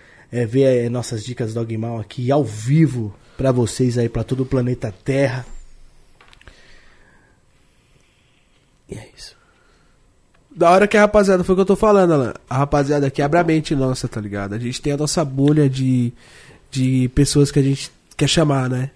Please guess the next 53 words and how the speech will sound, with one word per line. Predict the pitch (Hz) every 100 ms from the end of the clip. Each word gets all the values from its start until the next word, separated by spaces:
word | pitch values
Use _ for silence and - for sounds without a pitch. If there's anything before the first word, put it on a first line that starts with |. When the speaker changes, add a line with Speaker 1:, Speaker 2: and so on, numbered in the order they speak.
| -
Speaker 2:
Os | 131
caras | - 151 143
vêm, | 143 131
chama | - 208 220
esse, | 208 202 -
chama | 185 185
aquele, | - 190 180
chama | 151 165 170 160 -
pum, | 170 180 156 127
a | 127
gente | 139
Speaker 1:
Por | 190
isso | 220 220
que | 285
eu | 277
falo, | 262 262 262 208
galera, | 190 156 127
acompanha | 123 208 202 202 190 226
o |
Papo | 220 240 226 220
no | 226
Barraco | 220 208 214 220
nas | 214 214
redes | 202
sociais, | - - 185 185 196 175
acompanha | 170 170 - 196 196
a |
gente | 147 175 196 185
nas | 165
redes | 170 175
sociais, | 170 - 160
tá | 170 175
aparecendo | 180 175 - 185
aí | 175 170
o | 175
Papo | 170 156 165
no | 165
Barraco | 156 156 165 170
aí | 156
pra | 156
vocês | - 151
acompanharem | 151 147 147 147
nas | 143 -
redes | 147 143
sociais. | 147 143 143 151 214 - - - - - -
Pra | 302
quê? | 294 226
Vocês | 170 185
mandar | 185 196
direct | 214 226 226 277 -
pra | 233 240
nós, | 233 247 233 156
mano. | 135 123